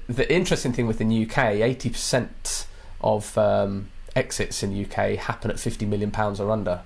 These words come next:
So what you really wanna do is get into a company when the valuation is as small as possible,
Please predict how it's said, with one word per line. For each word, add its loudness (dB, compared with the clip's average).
So 0
what 4
you 2
really 4
wanna 2
do -2
is -2
get 0
into -2
a 0
company 0
when 0
the 0
valuation 0
is -2
as -2
small 2
as -2
possible, -2